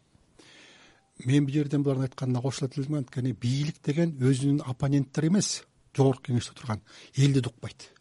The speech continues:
Анткени Кыргызстандагы бийликтин эңки негизги жаратылышы ушундай болуп калды да. Эмне үчүн бийлик, э, саясий оппоненттер менен да эсептешпейт, эл менен да эсептешпейт? Анткени бийликте азыр баягы биз жоопкерчиликсиз, мындай эчтекеге жооп бербеген,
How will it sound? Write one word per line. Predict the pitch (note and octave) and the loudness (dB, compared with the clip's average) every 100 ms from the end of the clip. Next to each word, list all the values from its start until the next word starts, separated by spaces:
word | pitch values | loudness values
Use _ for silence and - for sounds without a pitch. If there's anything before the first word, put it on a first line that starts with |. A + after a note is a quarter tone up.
| - | -14
Анткени | B2+ A#2 D3+ | -10 -4 -2
Кыргызстандагы | F#3 D3+ C#3 B2+ - C3 C3 C3 F#3 - - - - | 0 -2 -4 -6 -4 -2 -2 -2 -6 -6 -20 -14 0
бийликтин | C3+ C3 B2+ - F#3 D#3+ | 2 2 0 -2 0 2
эңки | A#2+ C3+ B2+ - E3 - - - - | 2 2 -2 -4 -6 -6 -20 -20 -2
негизги | B2+ C3 B2 B2+ | 2 2 2 0
жаратылышы | A#2 B2+ B2 - - | 4 2 2 -8 -4
ушундай | B2 A#2+ | -2 -2
болуп | A#2+ | -2
калды | - C3 C3+ | -4 -4 -4
да. | F#3+ - - C#3 | -8 -10 -8 0
Эмне | E3 | 2
үчүн | - G#3 C#3+ | 2 0 0
бийлик, | D#3 D#3 - - - - | -2 -4 -4 -12 -20 -8
э, | C3 A#2+ A#2+ - | -2 0 -2 -6
саясий | - C#3 C#3 C3 D3 | -6 0 2 2 -2
оппоненттер | C3 C#3 B2 - C3 | -2 0 0 0 -2
менен | C3+ | 0
да | C#3+ | -2
эсептешпейт, | C#3 E3 F3 D3 - E3+ E3 | -4 -4 -4 -4 0 0 2
эл | C3 D3 | 4 6
менен | C#3+ B2+ | 6 2
да | A#2+ | 0
эсептешпейт? | - - - B2 | -12 -12 -8 -6
Анткени | A#2+ A#2+ C#3 E3+ F#3 - - - | -6 -4 -2 0 -2 -8 -20 -4
бийликте | A#2+ C3+ C3 - G#3+ A3+ - - - | 0 0 -2 -2 0 0 -4 -20 -12
азыр | B2+ C3 D3+ | -2 0 0
баягы | C3+ B2+ B2 | 0 -2 -2
биз | A#2+ - - - - | -4 -8 -14 -20 -8
жоопкерчиликсиз, | A#2 C3+ C#3+ - C#3+ - D3+ C3+ - D3+ - - - _ | 4 6 6 4 -2 -2 -6 -6 -2 -2 -2 -12 -20 _
мындай | B2 A#2+ B2+ | -2 2 4
эчтекеге | C3+ - - C#3+ A#2 | 2 -2 -4 -2 2
жооп | C3+ C#3+ - | 4 4 4
бербеген, | C#3+ C3+ C3+ C#3+ | 4 4 6 4